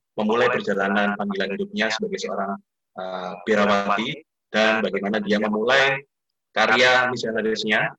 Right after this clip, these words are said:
dalam, eh, Missionaries of Cinta Kasih atau Missionaries of Charity di India. Oke, jadi perjalanannya, eh, sangat panjang sekali ya, bahwa, eh,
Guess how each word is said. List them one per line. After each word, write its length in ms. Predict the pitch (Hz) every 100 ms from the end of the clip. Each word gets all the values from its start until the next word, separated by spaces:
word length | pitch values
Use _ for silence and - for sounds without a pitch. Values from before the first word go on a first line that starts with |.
| 98
dalam, 400 | 95 98 98 -
eh, 420 | 104 101 98 98 - _ _ _
Missionaries 480 | 104 110 104 104 -
of 320 | 107 101 101 - _ _ _
Cinta 240 | - 98 95
Kasih 320 | 101 101 101
atau 80 | 101
Missionaries 400 | 104 101 101 101
of 80 | -
Charity 640 | - 95 95 - 107 131 - _ _
di 60 | 98 104
India. 320 | 101 98 92 - _ _ _
Oke, 480 | _ 98 107 - - - _ _
jadi 400 | - 135 143 143 139 _ _ _ _ - -
perjalanannya, 960 | 120 110 113 117 120 120 - 151 156 -
eh, 300 | 113 110 110
sangat 400 | 110 107 107 -
panjang 240 | 113 101
sekali 400 | 98 104 104 98
ya, 80 | 98 - _ _
bahwa, 640 | - 92 101 101 98 98 90
eh, 480 | 104 98 95 95